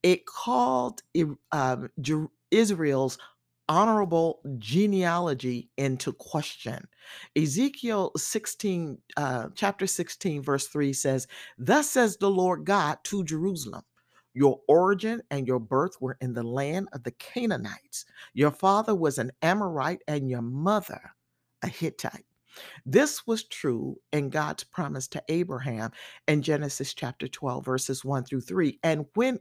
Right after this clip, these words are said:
Israel as a nation returned to the land of Israel in the days of Joshua, when Israel was occupied by Canaanite tribes like the Amorites and the Hittites." And this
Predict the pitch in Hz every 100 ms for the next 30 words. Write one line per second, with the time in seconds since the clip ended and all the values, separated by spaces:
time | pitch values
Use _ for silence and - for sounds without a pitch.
0 | - 269 269 180 131 120 - 143 131 131
1 | 156 220 254 - 120 107 - - - 156
2 | 165 - 233 254 233 208 165 160 160 185
3 | 254 294 269 175 - 123 113 113 104 117
4 | - 165 156 143 127 170 190 175 151 131
5 | 135 165 175 - 131 107 107 - - -
6 | 131 147 - 165 170 170 165 156 147 127
7 | - - 151 - 185 - 139 120 - 107
8 | 120 - 175 196 214 185 170 151 151 -
9 | - 143 131 131 - 110 - - - 151
10 | 190 170 143 139 131 - - - - _
11 | 139 135 117 117 - _ - 120 127 120
12 | - - 53 - - - - - 139 131
13 | - 123 127 185 185